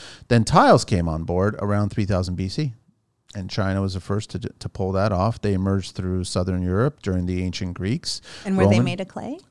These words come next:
Speaker 1: Uh, they were made of clay, uh, but then all of a sudden, nineteenth century, uh, they started painting them as China would. Um, thatch, northern Europe, switching to thatch in eighth century.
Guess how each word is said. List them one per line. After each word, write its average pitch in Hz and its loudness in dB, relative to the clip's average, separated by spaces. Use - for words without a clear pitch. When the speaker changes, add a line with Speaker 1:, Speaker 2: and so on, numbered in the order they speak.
Speaker 1:
Uh, 110 2
they 113 8
were 107 8
made 120 8
of 135 4
clay, 117 4
uh, 107 4
but 107 0
then 113 4
all 110 4
of 107 2
a - 2
sudden, 107 2
nineteenth 107 0
century, 117 0
uh, 107 4
they 110 2
started 117 4
painting 131 2
them 85 -2
as 104 -2
China 82 -2
would. 82 0
Um, 104 2
thatch, - 0
northern 120 4
Europe, 139 4
switching 117 -4
to - -6
thatch 113 2
in 113 -6
eighth 135 -6
century. - -8